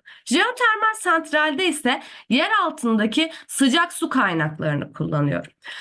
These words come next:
Sıcak su kaynaklarıyla birlikte jeotermal enerjiyle beraber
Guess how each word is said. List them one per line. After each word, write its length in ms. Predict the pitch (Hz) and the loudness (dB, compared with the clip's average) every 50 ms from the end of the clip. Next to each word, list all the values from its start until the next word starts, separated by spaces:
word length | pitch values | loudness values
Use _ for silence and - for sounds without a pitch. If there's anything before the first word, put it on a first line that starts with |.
| - - - | -14 -10 -4
Sıcak 380 | - - 392 415 508 508 508 - | 0 0 2 2 2 0 -2 -4
su 140 | 403 403 | -4 -2
kaynaklarıyla 880 | 359 359 349 294 269 240 226 214 214 - 202 190 175 175 165 170 175 208 | 0 2 2 2 2 0 0 -2 -2 -2 0 2 2 2 2 2 2 2
birlikte 640 | 233 349 370 330 269 226 208 - - 285 311 339 339 - - - - | 2 2 2 2 0 -2 -4 -4 0 0 0 0 0 -6 -18 -16 -6
jeotermal 720 | - 302 415 403 370 370 370 370 330 294 277 254 202 190 - | 0 2 2 2 2 2 2 2 2 2 2 2 0 0 0
enerjiyle 680 | 202 233 233 226 208 - 185 185 170 175 170 170 170 170 - - _ - | 0 0 2 2 2 2 2 2 0 0 2 0 0 -2 -4 -8 _ 0
beraber 600 | 240 294 311 302 240 - - 208 277 330 381 - | 2 2 2 2 0 0 0 0 0 0 0 -2